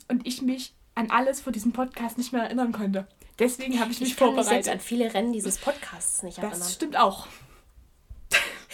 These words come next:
Speaker 2: Fangen wir mal an. Walli, was war dein liebstes Rennen?
Speaker 1: Ich,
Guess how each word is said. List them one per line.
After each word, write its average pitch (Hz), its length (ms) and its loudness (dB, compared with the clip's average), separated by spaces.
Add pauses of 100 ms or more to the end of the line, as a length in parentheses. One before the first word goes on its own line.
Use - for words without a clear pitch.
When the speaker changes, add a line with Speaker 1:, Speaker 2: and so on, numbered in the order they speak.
(160)
Speaker 2:
Fangen 440 240 10
wir 339 80 8
mal 294 160 4
an. 202 280 2
Walli, 415 260 6
was - 160 2
war 262 80 4
dein 233 120 2
liebstes - 300 -2
Rennen? 175 140 -4 (580)
Speaker 1:
Ich, - 120 -4